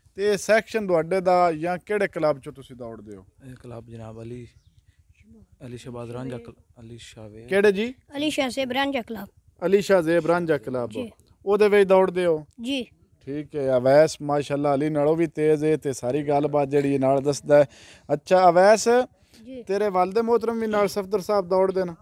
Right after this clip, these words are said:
Speaker 3: ਜੀ।
Speaker 1: ਤੇ ਫਿਰ ਜਿਸ ਵੀ ਮੈਦਾਨ ਵਿੱਚ ਆਉਂਦਾ ਹੈ, ਉੱਥੇ ਇੰਟਰਨੈਸ਼ਨਲ ਸਵਾਰ ਹੁੰਦੇ ਨੇ, ਫਿਰ ਉੱਥੇ ਕੀ ਹੋ ਜਿਹਾ ਤੈਨੂੰ ਲੱਗਦਾ, ਤੇਰੇ ਅੰਦਰ ਕੀ ਫੀਲ ਹੁੰਦਾ ਹੈ?
Speaker 3: ਖੁਸ਼ੀ ਮਹਿਸੂਸ ਹੁੰਦੀ।
Speaker 1: ਖੁਸ਼ੀ ਮਹਿਸੂਸ ਹੁੰਦੀ ਹੈ।
Speaker 3: ਜੀ।
Speaker 1: ਠੀਕ ਹੋ ਗਿਆ। ਇਹ ਜਿਹੜਾ ਸਫੈਦ ਘੋੜਾ ਹੈ ਤੁਹਾਡੇ ਕੋਲ,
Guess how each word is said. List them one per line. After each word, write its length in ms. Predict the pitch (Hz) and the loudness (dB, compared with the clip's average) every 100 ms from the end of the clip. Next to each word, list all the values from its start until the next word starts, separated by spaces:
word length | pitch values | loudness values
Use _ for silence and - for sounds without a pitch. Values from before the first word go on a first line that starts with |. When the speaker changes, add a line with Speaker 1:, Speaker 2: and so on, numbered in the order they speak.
| _ 240 | _ -6
Speaker 3:
ਜੀ। 300 | 226 285 233 - _ - | -2 0 -2 -8 _ -6
Speaker 1:
ਤੇ 100 | 160 | -2
ਫਿਰ 200 | 170 180 | 0 0
ਜਿਸ 260 | 185 175 | 0 0
ਵੀ 60 | 165 | -4
ਮੈਦਾਨ 420 | 156 147 160 180 | -2 0 2 0
ਵਿੱਚ 280 | 170 160 165 | -4 -6 -6
ਆਉਂਦਾ 280 | 156 160 160 | -8 -4 -4
ਹੈ, 60 | |
ਉੱਥੇ 340 | 170 156 - 156 | -4 -8 -8 -8
ਇੰਟਰਨੈਸ਼ਨਲ 640 | 147 151 156 165 - 147 | -8 -6 -2 -2 -2 -12
ਸਵਾਰ 400 | - 139 139 147 | -6 0 2 2
ਹੁੰਦੇ 320 | 131 123 127 | 0 -4 -6
ਨੇ, 220 | 123 113 113 - - 117 | -6 -8 -12 -20 -20 -20
ਫਿਰ 260 | - 160 175 | -4 0 2
ਉੱਥੇ 300 | 180 - 170 | 0 -4 -10
ਕੀ 240 | - 202 | -8 -2
ਹੋ 60 | 190 | -2
ਜਿਹਾ 180 | 156 139 | 0 -4
ਤੈਨੂੰ 240 | 135 127 | -4 -8
ਲੱਗਦਾ, 240 | 127 131 | -8 -8
ਤੇਰੇ 240 | 127 151 160 | -8 -4 -2
ਅੰਦਰ 220 | 165 165 | 0 0
ਕੀ 180 | 151 190 | -2 -8
ਫੀਲ 300 | - 131 117 | -10 -12 -10
ਹੁੰਦਾ 240 | 107 104 | -12 -16
ਹੈ? 80 | 107 _ | -20 _
Speaker 3:
ਖੁਸ਼ੀ 300 | - 370 - | -8 -6 -4
ਮਹਿਸੂਸ 440 | 320 254 233 240 240 | -4 -4 -4 -8 -8
ਹੁੰਦੀ। 300 | 233 214 208 | -8 -8 -8
Speaker 1:
ਖੁਸ਼ੀ 300 | 220 208 202 | -8 -6 -4
ਮਹਿਸੂਸ 500 | 156 131 131 123 120 | -4 -6 -10 -12 -14
ਹੁੰਦੀ 320 | 110 107 110 | -14 -12 -14
ਹੈ। 100 | 101 _ 113 | -16 _ -20
Speaker 3:
ਜੀ। 180 | 110 208 | -20 -12
Speaker 1:
ਠੀਕ 240 | 143 135 | -12 -10
ਹੋ 160 | 127 113 | -12 -12
ਗਿਆ। 220 | 117 117 - _ | -12 -12 -14 _
ਇਹ 120 | 190 190 | 0 4
ਜਿਹੜਾ 180 | 202 | 4
ਸਫੈਦ 640 | 185 160 143 165 196 175 139 | 4 2 4 6 6 4 0
ਘੋੜਾ 180 | 131 151 | 4 6
ਹੈ 80 | |
ਤੁਹਾਡੇ 340 | 165 147 131 135 | 6 4 2 -4
ਕੋਲ, 320 | 123 113 107 | -4 -4 -6